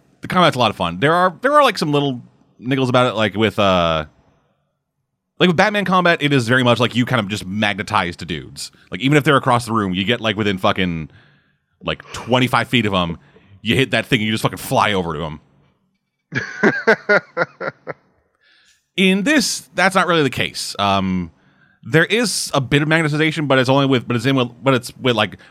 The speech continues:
Speaker 1: one-fifth the distance of Batman's, because you have web suit, 'cause you have web shooters, and web shooters are tied to a button.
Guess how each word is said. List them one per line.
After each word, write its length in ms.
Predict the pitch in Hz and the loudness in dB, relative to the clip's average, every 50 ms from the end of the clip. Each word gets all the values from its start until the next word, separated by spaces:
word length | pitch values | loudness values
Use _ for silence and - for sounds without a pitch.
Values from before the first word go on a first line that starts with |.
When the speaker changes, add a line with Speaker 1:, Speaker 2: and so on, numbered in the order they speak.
| _ | _
Speaker 1:
one-fifth 540 | - 113 139 143 135 - - - 160 131 - | 0 2 2 2 2 0 0 2 2 2 2
the 80 | 127 123 | 0 0
distance 400 | 120 127 120 123 - 117 110 - | 2 2 0 0 -2 -4 -2 0
of 180 | 98 101 87 | 0 -2 0
Batman's, 480 | 80 98 92 - - 80 73 67 67 - | 0 -2 -2 -2 -4 -10 -14 -14 -12 -8
because 340 | - 104 90 - 120 107 104 | -8 -6 -2 0 0 0 2
you 120 | 120 110 | 0 0
have 180 | 101 117 104 110 | 0 0 0 0
web 160 | 156 165 127 | -2 -2 -2
suit, 260 | - - 123 104 - | -2 -4 -4 -4 -4
'cause 140 | - 120 117 | -6 -4 -4
you 60 | 143 | -2
have 80 | 127 131 | 0 0
web 140 | 220 196 - | 0 0 0
shooters, 300 | 131 104 78 85 85 - | -2 -2 -2 -4 -6 -4
and 200 | - 101 101 98 | -4 -2 0 2
web 120 | 139 131 | 2 2
shooters 220 | - 143 131 120 110 | 2 0 -2 0 0
are 140 | 110 113 107 | -2 -2 -2
tied 240 | - - 104 104 | -2 -2 -2 0
to 80 | 113 123 | 0 0
a 60 | 123 | 0
button. 340 | 110 170 - 113 90 78 | 0 -2 -2 -4 -8 -12